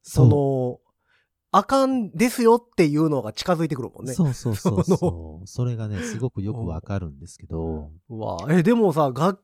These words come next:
Speaker 2: 器なんかふ-、よう吹けますね、でもそんなん。
Speaker 1: いや、もう、必死のパッチですね。
Speaker 2: はあ。
Speaker 1: あーって言いながら、うーんってやりながら吹いて。
Speaker 2: だって、い-、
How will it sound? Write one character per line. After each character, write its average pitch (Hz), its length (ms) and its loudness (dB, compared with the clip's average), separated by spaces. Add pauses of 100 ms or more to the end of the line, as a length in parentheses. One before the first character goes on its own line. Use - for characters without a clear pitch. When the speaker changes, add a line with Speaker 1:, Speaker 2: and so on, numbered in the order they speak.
(140)
Speaker 2:
器 330 160 -2
な 269 140 4
ん 143 100 -2
か 113 140 -8
ふ-、 - 120 -20 (580)
よ 233 200 2
う 160 40 6
吹 - 180 -4
け - 20 2
ま 127 140 -4
す 156 60 -8
ね、 202 120 2
で 123 60 -4
も 101 100 -8
そ 95 120 -12
ん 98 60 -12
な 87 80 -12
ん。 76 100 -16
Speaker 1:
い - 60 -10
や、 143 140 -2
も 117 340 -2 (140)
う、 135 80 -12
必 135 180 -6
死 - 240 -6
の 120 100 4
パ 110 140 0
ッ 107 60 -2
チ - 160 -10
で 101 80 -4
す - 100 -14
ね。 104 160 -8 (960)
Speaker 2:
は 117 380 0
あ。 - 0 -
Speaker 1:
あ 120 40 -4
ー 131 200 -4
っ - 0 - (140)
て 120 100 -8
言 107 80 -6
い - 20 -10
な 101 100 -6
が 101 80 -8
ら、 98 80 -12
う 120 60 -16
ー - 20 -16
ん 156 600 0
っ - 20 -2
て 120 140 0
や 92 100 0
り 92 80 -6
な 90 140 -6
が 90 80 -6
ら 87 280 -8
吹 98 300 -6
い - 60 -14
て。 101 340 -2
Speaker 2:
だ 202 120 -6
っ - 20 -8
て、 120 280 -6
い-、 208 160 -2